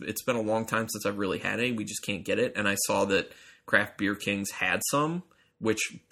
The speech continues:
to be honest, it was hard for me to get because I had to be quick. 'Cause when they have milkshake I P As available, they do not stick around very long. So the fact that we got these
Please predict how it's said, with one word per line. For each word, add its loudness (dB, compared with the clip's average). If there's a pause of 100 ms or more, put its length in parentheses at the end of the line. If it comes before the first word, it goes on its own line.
to -2
be 2
honest, 2
it 0
was -2
hard 2
for -8
me 0
to 0
get 0
because 2 (420)
I -8
had 4
to -4
be -6
quick. 0 (480)
'Cause 0
when 0
they 4
have 4
milkshake 2
I 2
P -2
As -2
available, 2
they 2
do -2
not 0
stick -4
around 0
very 0
long. -8 (460)
So 4
the -2
fact 0
that 0
we 2
got 2
these 0